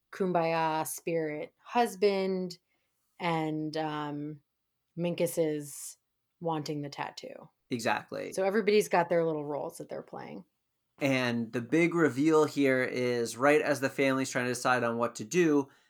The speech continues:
Speaker 2: Minkus reveals a giant dragon tattoo on his chest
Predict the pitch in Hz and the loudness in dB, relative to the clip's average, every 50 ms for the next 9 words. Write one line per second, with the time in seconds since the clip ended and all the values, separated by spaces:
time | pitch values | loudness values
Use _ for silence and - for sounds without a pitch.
0 | _ _ _ _ - 147 175 196 190 202 185 165 - - 147 147 131 117 131 143 | _ _ _ _ 0 2 2 2 2 2 2 2 0 0 0 0 0 2 2 4
1 | 147 147 143 143 139 135 - - - 139 127 123 117 113 113 113 113 110 107 123 | 6 6 6 4 4 2 -2 -4 -4 -4 -2 -4 -6 -10 -14 -12 -10 -6 0 4
2 | 139 139 135 135 143 156 165 175 180 185 190 190 - - _ _ _ _ - 127 | 6 8 8 8 6 6 2 0 -2 -2 -2 -4 -8 -12 _ _ _ _ -4 0
3 | 131 135 131 131 139 139 131 135 135 131 127 - 127 117 113 117 - - 123 120 | 2 4 4 4 4 2 2 -2 -4 -4 -4 -4 -2 -2 -2 -4 -4 -6 -6 -4
4 | 117 117 117 117 - 113 117 113 107 104 110 - - - - - - - 156 147 | -4 -2 -4 -2 -2 -4 -4 -4 -6 -8 -10 -10 -12 -12 -10 -6 0 2 4 4
5 | 127 113 110 - - - - - | 4 4 2 -2 -6 -10 -10 -12